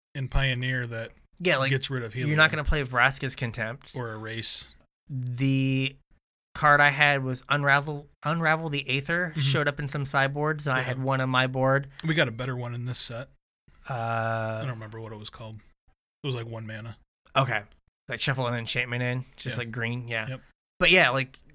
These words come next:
Speaker 2: piece A you can't interact with. You really kinda need, like,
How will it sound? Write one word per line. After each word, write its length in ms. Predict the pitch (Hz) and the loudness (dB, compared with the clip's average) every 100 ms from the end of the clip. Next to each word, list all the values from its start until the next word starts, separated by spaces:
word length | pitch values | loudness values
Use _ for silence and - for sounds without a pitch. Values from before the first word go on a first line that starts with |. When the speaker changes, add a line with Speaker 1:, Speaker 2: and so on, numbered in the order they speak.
| - _ | -20 _
Speaker 2:
piece 320 | - 175 170 - | 0 0 0 0
A 200 | 156 165 | 2 2
you 160 | 156 | -2
can't 260 | 139 165 143 | -4 -2 2
interact 260 | 139 143 143 | 4 4 2
with. 160 | 139 | -4
You 180 | 170 170 | -2 0
really 380 | 160 185 190 196 | 2 2 2 -2
kinda 400 | - 180 180 175 | -2 0 0 0
need, 300 | 165 165 156 | -2 -4 -2
like, 460 | 151 143 139 139 | 0 2 0 -6